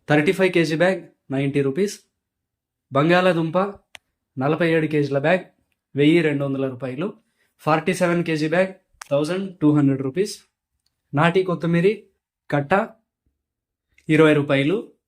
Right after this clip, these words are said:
ట్వంటీ రూపీస్. హైబ్రిడ్ కొత్తిమీర కట్ట తొమ్మిది రూపాయలు, నైన్ రూపీస్. పుదీనా కట్ట ఎనిమిది రూపాయలు,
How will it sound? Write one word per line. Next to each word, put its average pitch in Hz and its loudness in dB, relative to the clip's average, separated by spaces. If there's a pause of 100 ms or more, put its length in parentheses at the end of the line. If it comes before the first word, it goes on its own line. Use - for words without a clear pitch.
(420)
ట్వంటీ 143 2
రూపీస్. 156 -2 (1000)
హైబ్రిడ్ 175 2
కొత్తిమీర 170 -2 (1040)
కట్ట 135 -4 (1200)
తొమ్మిది 147 4
రూపాయలు, 147 -4 (840)
నైన్ 143 2
రూపీస్. 175 -2 (1040)
పుదీనా 185 4 (1300)
కట్ట 143 0 (1080)
ఎనిమిది 151 2
రూపాయలు, 139 0